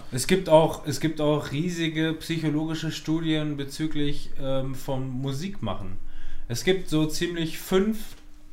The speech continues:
fünf einfache Schritte, ähm, oder Richtlinien, die du einhalten musst, um einen Song zu machen. Und wenn du das machst, dann landest du in den Charts.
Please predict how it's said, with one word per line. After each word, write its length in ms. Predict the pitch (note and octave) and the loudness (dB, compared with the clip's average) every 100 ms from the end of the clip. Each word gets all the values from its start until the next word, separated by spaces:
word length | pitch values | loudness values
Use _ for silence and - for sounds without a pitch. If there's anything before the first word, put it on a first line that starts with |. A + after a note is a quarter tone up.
| - | -12
fünf 400 | - F3+ G#3+ - | -6 0 0 0
einfache 380 | F3+ F#3+ F#3+ F3 | 0 0 0 -2
Schritte, 520 | F3 - G3 D#3 E3+ G3 - - - - - - | -4 -2 -2 0 -2 -4 -10 -12 -14 -18 -14 -4
ähm, 500 | D3+ D3+ D3+ D3+ D#3 | 0 2 2 0 -2
oder 260 | E3 D#3 C#3+ | 0 0 2
Richtlinien, 460 | G3 F#3+ D#3+ D3+ | 0 0 -2 -2
die 140 | C#3+ D3 | -2 -2
du 100 | - | -2
einhalten 600 | F3 F#3+ D#3 C3+ C3+ B2+ | -2 0 0 0 -2 -4
musst, 320 | C3 E3 - | -4 -4 -6
um 140 | D3 C#3+ | -6 -4
einen 180 | B2 | -4
Song 300 | B2+ E3+ F#3+ | -4 -4 -4
zu 160 | G3+ - | -4 -4
machen. 280 | G#2+ A#2+ C#3+ | -2 -4 -4
Und 80 | C3+ | -4
wenn 100 | C3+ | -2
du 60 | |
das 200 | D3+ F#3 | -2 -2
machst, 340 | F3+ G#3 G#3 - - - - | 0 0 -2 -14 -18 -16 -8
dann 140 | C#3+ C#3 | -4 0
landest 280 | C#3 C#3+ C#3 | 0 0 -2
du 40 | |
in 60 | C3 | -2
den 120 | A#2+ | -2
Charts. 440 | A#2+ F#2 F2 - | -2 -2 -4 -12